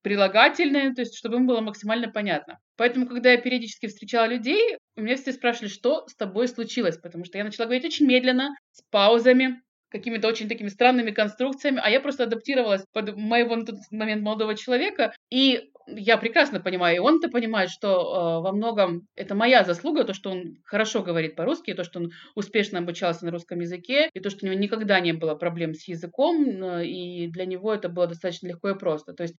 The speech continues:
на его природный, скажем так, талант к грамматике наложилась вот эта вот практика нашего постоянного общения, постоянное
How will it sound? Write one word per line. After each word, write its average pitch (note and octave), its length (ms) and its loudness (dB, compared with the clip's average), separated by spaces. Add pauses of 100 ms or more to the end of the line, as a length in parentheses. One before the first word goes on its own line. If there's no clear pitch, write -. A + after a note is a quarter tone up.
(120)
на G3+ 100 -4
его G#3 440 2 (160)
природный, A3 460 4
скажем F3 340 -8
так, E3+ 220 -2 (320)
талант G3 520 2 (160)
к F3+ 280 -2
грамматике A3 960 2 (200)
наложилась G#3+ 520 -2
вот F3+ 100 -6
эта F3+ 160 -10
вот E3+ 160 -16
практика G3+ 400 0
нашего F#3+ 240 -4
постоянного F#3+ 460 -4
общения, C#4 460 0
постоянное F#3 640 -2